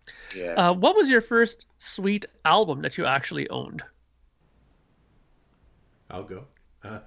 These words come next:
Speaker 2: Ken.
Speaker 3: <laughs> my first Sweet album, uh, so yeah, years later, a few years later,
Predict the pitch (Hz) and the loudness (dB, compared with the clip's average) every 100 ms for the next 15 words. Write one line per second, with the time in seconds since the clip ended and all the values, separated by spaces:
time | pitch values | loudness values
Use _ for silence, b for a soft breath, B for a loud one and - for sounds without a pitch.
0 | 117 - 226 117 165 - 120 123 - 135 | -16 -2 -2 0 -8 -10 -6 -6 -4 -4
1 | 135 139 139 127 127 131 131 120 120 117 | -4 -6 -4 -4 -6 -10 -16 -16 -16 -16
2 | - 131 131 135 110 131 131 113 120 117 | -12 -10 -10 -10 -12 -10 -12 -10 -12 -12
3 | 101 101 95 120 110 92 90 87 90 | -12 -16 -16 -16 -12 -14 -14 -16 -16